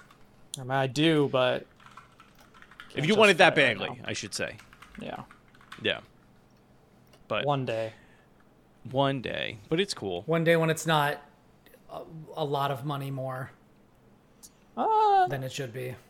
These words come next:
Speaker 1: I mean, it's two hundred twenty dollars, which is a lot, but if you, if you think about it that way, where you're like, "Now I can play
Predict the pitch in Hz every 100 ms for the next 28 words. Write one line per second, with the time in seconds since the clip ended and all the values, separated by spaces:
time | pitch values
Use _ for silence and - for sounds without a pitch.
0 | - 208 220 214 - - - 240 233 233
1 | - 208 208 214 214 220 226 233 202 -
2 | 175 175 151 135 123 120 151 208 220 165
3 | 147 143 - 147 147 147 143 139 - -
4 | - - - 139 139 170 151 147 143 127
5 | 135 151 139 123 120 120 123 120 120 123
6 | 127 127 127 127 - 131 123 120 120 117